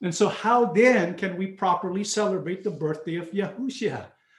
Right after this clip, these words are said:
By living our life not under the, the principles of this world, or not according to the laws of this, the, uh, the principles of this world,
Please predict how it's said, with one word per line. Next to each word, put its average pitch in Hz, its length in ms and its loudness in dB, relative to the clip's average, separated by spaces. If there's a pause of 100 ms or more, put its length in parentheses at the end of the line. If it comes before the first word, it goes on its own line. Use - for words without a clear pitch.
(100)
By 180 220 4
living 180 760 2
our 147 400 2
life 226 640 2 (480)
not 190 500 6
under 226 800 4 (760)
the, 196 420 4
the 180 380 2
principles 214 640 4
of 147 160 -4
this - 180 -6
world, 220 420 2 (580)
or 196 200 4
not 208 240 8
according 285 720 4
to 190 80 -4
the 156 120 -4
laws 185 340 4
of 143 120 -4
this, 147 280 -6
the, 156 220 -4
uh, 147 100 -8 (160)
the 151 80 -6
principles 170 500 0
of 139 100 -2
this 127 160 -10
world, 214 380 0